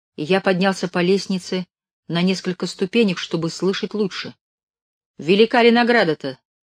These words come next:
спросила хозяйка. «А ты думаешь? Важные государственные преступники».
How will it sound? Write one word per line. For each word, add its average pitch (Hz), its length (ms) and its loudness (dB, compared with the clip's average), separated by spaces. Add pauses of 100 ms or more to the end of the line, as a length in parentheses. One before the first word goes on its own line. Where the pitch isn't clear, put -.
(220)
спросила 151 480 -6
хозяйка. 139 520 -6 (380)
«А 240 160 2
ты 208 220 4
думаешь? 139 580 -4 (520)
Важные 160 720 0
государственные 156 760 -2
преступники». 151 800 -4